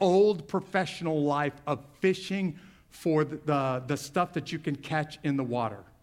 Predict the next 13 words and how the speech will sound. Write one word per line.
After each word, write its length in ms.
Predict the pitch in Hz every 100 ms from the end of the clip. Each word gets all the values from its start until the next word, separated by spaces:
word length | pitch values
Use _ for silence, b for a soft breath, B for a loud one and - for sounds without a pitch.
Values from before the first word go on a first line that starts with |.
| _ b b b b b
instead 300 | 143 - 170
of 60 | 147
fishing 460 | - 180 - 180
for 160 | 151 147
men 460 | 131 143 156 170 -
and 180 | 131 135
women 360 | 147 123 113
like 300 | 139 131 135
Jesus 400 | 110 160 143 139
called 400 | - - 143 143
him 120 | 127 113
to 60 |
do. 220 | 110 104